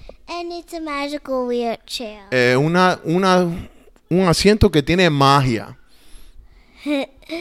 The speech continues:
Speaker 1: It's a magical wheelchair, so I have to push her.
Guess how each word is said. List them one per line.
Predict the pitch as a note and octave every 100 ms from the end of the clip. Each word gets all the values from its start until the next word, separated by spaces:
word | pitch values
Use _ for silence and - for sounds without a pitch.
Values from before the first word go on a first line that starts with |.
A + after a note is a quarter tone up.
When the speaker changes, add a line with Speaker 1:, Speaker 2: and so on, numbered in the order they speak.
| F#4 F#4+ F#4+ - -
Speaker 1:
It's | -
a | B3
magical | B3 C4+ C#4 C#4 B3+
wheelchair, | B3 B3 A3+ - B3+ A#3
so | B3 C4
I | B3
have | B3+ B3+
to | G3+
push | A#3 - B3 -
her. | A#3+